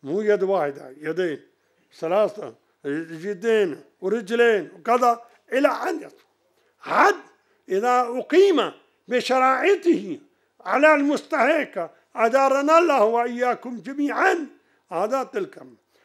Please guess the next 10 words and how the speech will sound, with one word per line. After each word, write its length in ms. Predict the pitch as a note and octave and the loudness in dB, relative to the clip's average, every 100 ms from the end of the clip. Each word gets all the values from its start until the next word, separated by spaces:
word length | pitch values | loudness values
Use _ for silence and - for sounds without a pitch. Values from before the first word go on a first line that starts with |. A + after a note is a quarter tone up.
| _ _ _ - | _ _ _ 2
هؤلاء 880 | F#3+ D#4+ F4 F4 F4+ C#4+ G3 C#3 - _ _ - | 8 12 12 12 12 8 6 0 -14 _ _ -4
تقام 460 | A#3+ D4 F4 A4 G#4+ G4+ | 4 10 12 12 12 10
عليهم 480 | F#4 F#4 C#4 D4 | 10 10 8 8
هذه 560 | A#3 G3+ A#3+ A3 G#3 E3+ - _ _ | 6 4 2 2 -2 -2 -8 _ _
العقوبات، 600 | A#3 - A#3 F#3 D3 - - _ | -2 -2 0 2 2 -2 -18 _
ومع 420 | F#3+ B3+ D4 D4 | 6 8 8 6
ذلك 460 | A3+ G3+ E3+ E3 D#3 | 4 2 0 -6 -8
لهم 680 | C#3 C#3+ F3+ G#3+ B3+ D3+ D3 | -6 -2 -2 -2 -4 -4 -8
في 140 | - | -10
الآخرة 1160 | D#3 E3 D#3 G3 G3+ G3+ G#3 G#3 G#3 B3 A3+ | -10 -8 0 2 2 -4 -6 -6 -8 -12 -10